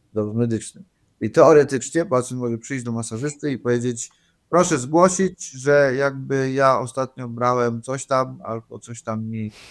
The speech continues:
mi się działo i proszę mi to zgłosić za mnie".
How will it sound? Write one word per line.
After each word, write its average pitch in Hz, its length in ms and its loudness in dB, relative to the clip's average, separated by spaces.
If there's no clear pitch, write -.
mi 120 60 -6
się 120 180 -2
działo 147 500 4
i - 40 -20
proszę 131 340 -4
mi 127 120 -8
to 120 120 -6
zgłosić 117 460 -4
za 110 180 0
mnie". 95 100 -14